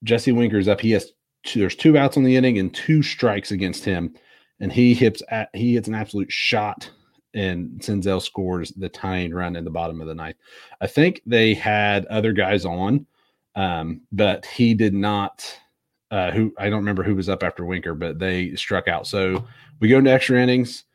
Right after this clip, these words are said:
and the Indians put guys on base in the t-, uh, top of the tenth, but nothing happened. They get stranded and give the Reds a chance. So in the bottom of the tenth, we get guys on base again, and Tyler Stevenson gets up and hits a line drive to right field to send Suarez home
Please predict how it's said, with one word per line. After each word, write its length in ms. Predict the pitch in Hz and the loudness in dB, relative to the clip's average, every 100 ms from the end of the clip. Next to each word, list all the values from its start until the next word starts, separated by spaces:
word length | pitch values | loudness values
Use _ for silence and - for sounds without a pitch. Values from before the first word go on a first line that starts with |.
| _ _ _ | _ _ _
and 440 | 98 101 98 92 92 - | -2 0 2 0 -4 -4
the 280 | 98 92 | -2 0
Indians 340 | 107 143 131 101 | 4 6 6 4
put 220 | - 117 | 2 4
guys 260 | 117 117 101 | 4 4 4
on 200 | 101 92 | 2 2
base 520 | 101 117 - - - _ _ - | 0 0 -2 -16 -20 _ _ -8
in 180 | 98 | -4
the 80 | 92 | -4
t-, 160 | 82 - | -6 -8
uh, 220 | 98 90 | -6 -4
top 200 | 85 107 | 0 -2
of 60 | 104 | -2
the 80 | 90 | -6
tenth, 280 | - 107 - | -4 -4 -4
but 120 | 92 | -4
nothing 240 | 95 - | -4 -4
happened. 300 | 92 95 98 | -2 -2 -2
They 80 | 92 | -4
get 140 | 85 | -4
stranded 420 | - 95 95 101 110 _ _ _ - | -6 -4 -4 -4 -6 _ _ _ -8
and 120 | 87 | -2
give 140 | 87 92 | 0 2
the 80 | 95 | 2
Reds 280 | 95 87 | 2 2
a 40 | 85 | -2
chance. 380 | - 98 101 - | -2 0 0 -2
So 100 | 98 | -2
in 60 | |
the 60 | 92 | 2
bottom 280 | 95 104 113 | 2 2 2
of 60 | |
the 60 | 107 | 0
tenth, 340 | - 120 120 - _ _ _ | 2 2 2 -4 _ _ _
we 80 | 104 | -2
get 140 | 98 82 | 0 4
guys 240 | 110 110 | 4 4
on 120 | 107 | 2
base 220 | 107 110 | 2 2
again, 300 | 98 107 110 | 0 -2 -2
and 160 | 95 92 | -2 -6
Tyler 360 | - 98 143 226 | -6 -2 0 -2
Stevenson 840 | - 208 170 98 82 87 87 104 - _ _ _ _ _ _ 87 | -2 -2 0 0 -4 -6 -6 -6 -10 _ _ _ _ _ _ -8
gets 240 | 110 117 | -4 -2
up 220 | 113 110 - | -2 -4 -4
and 180 | 101 90 | -6 -4
hits 200 | 104 98 | -4 -2
a 180 | 101 | -2
line 540 | 80 90 95 107 127 135 | -2 -4 -2 0 4 4
drive 440 | 123 117 98 95 | 4 2 2 -2
to 140 | - 82 | -4 -4
right 280 | 95 113 | -2 -2
field 360 | - 120 101 90 | -2 0 2 0
to 60 | 92 | -4
send 220 | - 90 | -6 -6
Suarez 400 | - 95 104 107 | -4 -2 -2 -2
home 380 | 104 95 90 | -4 -4 -6